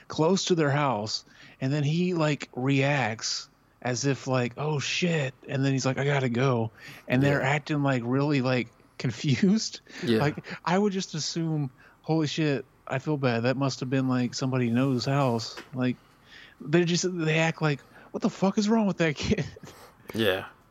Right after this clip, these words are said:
Speaker 1: They give him no benefit of the doubt.
Speaker 2: And it's funny that they show this, like, V H S type footage on the T V of, like, the crime scene, all this blood split. Like, they would ever show that on the local <laughs> news.
Speaker 1: Exactly,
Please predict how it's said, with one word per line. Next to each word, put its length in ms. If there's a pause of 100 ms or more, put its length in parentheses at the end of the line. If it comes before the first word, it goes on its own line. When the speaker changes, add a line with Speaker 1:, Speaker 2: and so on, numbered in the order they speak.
(360)
Speaker 1:
They 80
give 200
him 100
no 140
benefit 420
of 100
the 60
doubt. 360 (1300)
Speaker 2:
And 80
it's 200
funny 260
that 220
they 100
show 220
this, 220
like, 160 (300)
V 480
H 160
S 340
type 360
footage 500
on 160
the 80
T 260
V 200
of, 140
like, 180
the 80
crime 380
scene, 220
all 140
this 120
blood 400
split. 300
Like, 160
they 100
would 100
ever 220
show 220
that 180
on 100
the 100
local 340
<laughs> 200
news. 320 (380)
Speaker 1:
Exactly, 680